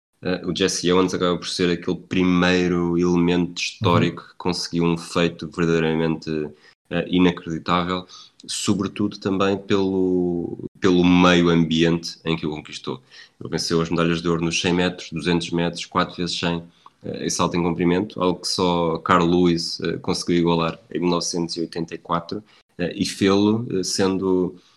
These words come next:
Speaker 1: sendo o exemplo de alguém que, lá está, era negro, eh, vinha de uma, de uma sociedade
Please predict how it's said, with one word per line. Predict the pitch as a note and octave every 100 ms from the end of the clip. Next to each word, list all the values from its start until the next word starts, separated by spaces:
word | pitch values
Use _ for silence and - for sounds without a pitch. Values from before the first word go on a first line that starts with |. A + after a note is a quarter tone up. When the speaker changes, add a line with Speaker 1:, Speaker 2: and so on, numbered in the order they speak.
| -
Speaker 1:
sendo | - F#2+ F2+
o | F2+
exemplo | E2 F#2 F#2 F#2+
de | F#2
alguém | F2+ F2 F2 F#2
que, | F#2 G2+ F#2+ F2+ F2+ F2+ F2+ _ _ _ _ -
lá | -
está, | F2 -
era | C#2+ D#2
negro, | E2+ F#2+ A#2 B2 - - _ _
eh, | E2+ E2+ E2 E2
vinha | E2+ F#2+ F#2+
de | E2+ D#2
uma, | F2 F#2 F2 E2+ E2+ E2+ - -
de | D#2
uma | F2+ F2
sociedade | - - F2+ F2 E2+